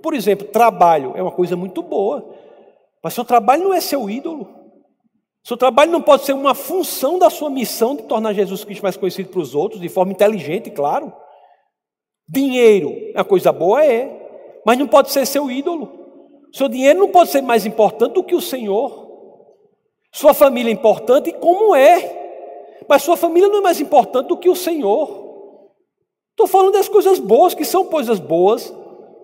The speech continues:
mas são subordinadas ao nosso papel aqui na terra, que é tornar Jesus Cristo mais conhecido para aqueles que ainda não o conhecem. Que ídolos temos que deixar para trás? O que temos que deixar para trás para seguirmos o Senhor?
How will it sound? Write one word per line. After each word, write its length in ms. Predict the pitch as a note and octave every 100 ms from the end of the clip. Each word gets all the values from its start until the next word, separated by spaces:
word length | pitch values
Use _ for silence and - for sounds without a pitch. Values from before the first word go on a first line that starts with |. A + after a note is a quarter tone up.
| _ _ _ _ -
mas 160 | C4
são 280 | - - E4
subordinadas 1500 | - - - F#4+ F#4 C#4 A#3 D#4 B3+ F#3 G3 B3 D4+ D#4 - - - - -
ao 120 | C#4
nosso 320 | D4 D4 D#4
papel 500 | - D4 D4 C4+ D4+
aqui 180 | C#4+ D#4+
na 140 | C#4+
terra, 360 | - A#3 B3 B3+
que 120 | G#3
é 20 |
tornar 340 | - B3+ B3 B3
Jesus 340 | B3 B3 -
Cristo 260 | C4 - -
mais 160 | A#3+
conhecido 360 | - A3 A#3+ A3+
para 120 | B3
aqueles 240 | - B3+
que 100 | -
ainda 180 | A#3+ B3+
não 140 | B3 C4
o 60 |
conhecem. 680 | - C#4 G3+ A#3+ - C#4+ - - - - - _ _ _ _ _ _ _ _ _ _ _ _ _ _ _ _ _ _ _
Que 100 | -
ídolos 480 | A#3+ A3+ A3+ F3+ G3
temos 240 | G#3+ F#3 -
que 100 | F3
deixar 280 | F3 F#3
para 180 | E3+ F3
trás? 280 | - E3 D#3+
O 80 | B3+
que 240 | - C#4
temos 260 | - A3+ F#3
que 100 | G#3+
deixar 280 | G3+ G#3+ G3
para 160 | G3
trás 200 | F#3+ F#3
para 120 | F#3+
seguirmos 440 | F#3+ F#3+ E3 F#3 E3
o 60 |
Senhor? 460 | E3+ F#3+ D#3 C#3 B2+